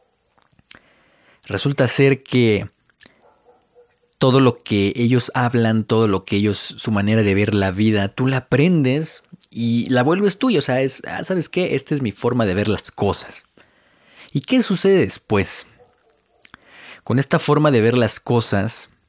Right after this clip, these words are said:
la verdad es que de repente se empiezan a formar ideas y así ves la vida. Y entonces de repente tú preguntas, por ejemplo, o simplemente observas, ah,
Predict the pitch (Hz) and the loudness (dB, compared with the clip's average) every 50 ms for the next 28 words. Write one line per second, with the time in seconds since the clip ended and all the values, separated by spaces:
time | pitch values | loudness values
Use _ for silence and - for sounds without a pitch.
0 | _ _ _ _ _ _ _ _ _ _ _ _ _ _ _ - 98 95 95 92 | _ _ _ _ _ _ _ _ _ _ _ _ _ _ _ -4 -2 0 0 2
1 | 95 104 101 107 110 110 - - - - - 113 104 101 98 95 92 92 90 95 | 2 2 2 2 2 0 -2 -6 -8 -4 -2 0 0 2 2 0 0 0 -2 -4
2 | - _ - - _ _ 110 104 101 95 98 98 92 - 110 110 104 - 113 110 | -8 _ -20 -20 _ _ -4 -4 -2 -2 -2 -2 -2 -2 -2 -2 0 0 2 2
3 | 113 110 110 107 104 101 98 - - - - - - - 107 - 110 - 123 120 | 4 4 4 4 2 2 0 -2 -6 -10 -12 -8 -8 -6 -4 -4 -2 0 0 0
4 | 117 - - 113 104 101 104 107 104 98 92 104 104 101 98 98 98 - - - | 0 0 -2 -2 0 0 0 0 0 0 0 0 0 0 0 -2 -4 -4 -8 -10
5 | - - _ _ _ _ _ _ _ _ _ _ _ _ - - - _ _ _ | -10 -14 _ _ _ _ _ _ _ _ _ _ _ _ -20 -20 -20 _ _ _
6 | _ _ _ _ _ _ _ _ - - - - - 101 98 101 92 101 95 95 | _ _ _ _ _ _ _ _ -10 -8 -6 -6 -4 -2 -2 -2 -2 -2 -2 0
7 | 101 107 104 98 98 92 92 101 101 _ _ _ _ - - - _ _ _ _ | 0 0 0 0 0 -2 -4 -8 -12 _ _ _ _ -20 -20 -20 _ _ _ _
8 | _ _ - 101 - 110 101 107 101 104 101 - 107 104 - 110 - 110 - - | _ _ -8 -4 -2 -2 0 0 0 0 0 0 -2 -2 -2 -2 -4 -4 -2 0
9 | 110 101 98 110 113 107 110 95 - - 95 90 - - 131 143 - 127 104 95 | 0 0 2 2 0 0 -2 -4 -4 -4 -6 -4 -2 -2 -2 0 0 0 0 2
10 | 80 98 - 156 151 156 147 151 151 - 127 - - - 170 175 147 117 - - | 0 0 0 0 0 0 0 0 0 0 -2 -2 -2 -2 0 0 0 -2 -4 -4
11 | - 160 170 170 165 - | -6 -4 -4 -4 -6 -8